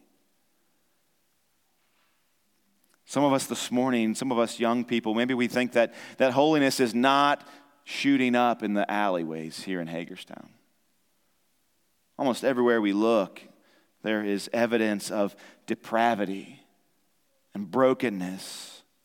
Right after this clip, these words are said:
evidenced by drug use. And some of us would say, "Well, we don't even know where to get drugs. We don't even know where they get those fancy needles. We don't even know, know where they get these things."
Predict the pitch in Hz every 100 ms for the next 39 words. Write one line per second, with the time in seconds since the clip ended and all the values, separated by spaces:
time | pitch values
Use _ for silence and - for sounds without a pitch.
0 | _ _ _ _ _ _ _ _ _ 110
1 | 110 110 - 104 85 101 113 98 90 82
2 | 87 - - _ _ _ _ _ _ _
3 | _ _ _ _ _ _ _ 101 - 120
4 | 113 - 104 120 110 107 165 156 147 139
5 | 147 151 151 160 147 156 175 - - 104
6 | 90 - - - - _ - _ - 208
7 | 160 151 151 156 160 170 170 170 202 202
8 | 160 143 - 139 131 - 120 120 123 120
9 | 110 107 - - _ _ _ _ _ _
10 | _ _ 170 180 151 147 151 160 170 165
11 | 170 180 190 190 165 202 214 151 135 117
12 | - - - _ - 131 117 107 104 -
13 | -